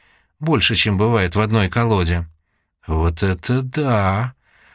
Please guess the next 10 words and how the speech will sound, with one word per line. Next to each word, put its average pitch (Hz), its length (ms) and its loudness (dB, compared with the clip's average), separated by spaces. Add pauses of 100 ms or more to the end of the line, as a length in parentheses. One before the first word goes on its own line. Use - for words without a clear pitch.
(120)
ошеломленно 120 760 2
сказал 117 400 0
старший 117 480 0
из 107 120 2
игроков. 120 560 -2 (240)
"А 85 120 -2
мы 90 180 4
и 95 40 4
не 113 180 2
видели". 110 460 0